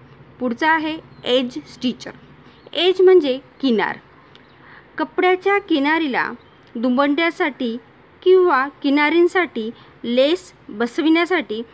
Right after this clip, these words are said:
या अटॅचमेंटचा वापर केला जातो. सिंगर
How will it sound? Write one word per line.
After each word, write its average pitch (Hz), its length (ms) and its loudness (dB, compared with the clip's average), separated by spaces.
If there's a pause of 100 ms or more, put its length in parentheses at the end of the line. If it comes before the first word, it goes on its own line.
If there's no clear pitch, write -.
(260)
या 302 440 0 (640)
अटॅचमेंटचा 311 800 0 (440)
वापर 226 440 -2 (100)
केला 196 260 -6
जातो. 233 380 -8 (1500)
सिंगर 330 380 0